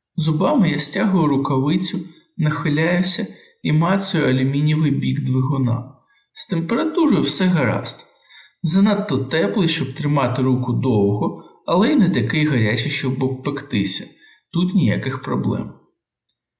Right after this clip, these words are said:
З двигунами і з повітряним охолодженням, оце як у мене,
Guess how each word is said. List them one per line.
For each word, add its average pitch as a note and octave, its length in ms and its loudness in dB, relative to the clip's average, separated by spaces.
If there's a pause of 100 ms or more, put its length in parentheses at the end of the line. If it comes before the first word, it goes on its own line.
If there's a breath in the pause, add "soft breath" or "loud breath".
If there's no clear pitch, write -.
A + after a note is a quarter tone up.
(400)
З C#3+ 140 -2
двигунами E3 640 4
і C#3+ 40 2
з E3 60 -4
повітряним C#3+ 680 0
охолодженням, D3 800 0
оце - 280 -2
як A#2 200 0
у E3 60 2
мене, C3 400 0